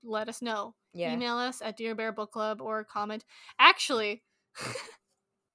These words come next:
Speaker 1: someone did comment on my post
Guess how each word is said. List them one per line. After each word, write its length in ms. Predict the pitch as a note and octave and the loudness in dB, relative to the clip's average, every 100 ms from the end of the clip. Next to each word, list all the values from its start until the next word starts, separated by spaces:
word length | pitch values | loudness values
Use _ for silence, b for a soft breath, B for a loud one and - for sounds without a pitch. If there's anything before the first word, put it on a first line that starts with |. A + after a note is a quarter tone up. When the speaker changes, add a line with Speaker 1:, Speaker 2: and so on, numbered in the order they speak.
| _ _ _ _ _ _ _ _ - | _ _ _ _ _ _ _ _ -6
Speaker 1:
someone 380 | - E4+ G#4+ | 4 6 6
did 220 | C#4+ E4 - | 4 2 2
comment 500 | C4+ C#4+ A#3+ A3 G#3+ | 2 4 2 -2 -2
on 140 | A3+ | -2
my 120 | A3 A3 | -2 -4
post 680 | B3 A3 G#3 - - - | -4 -4 -4 -10 -14 -18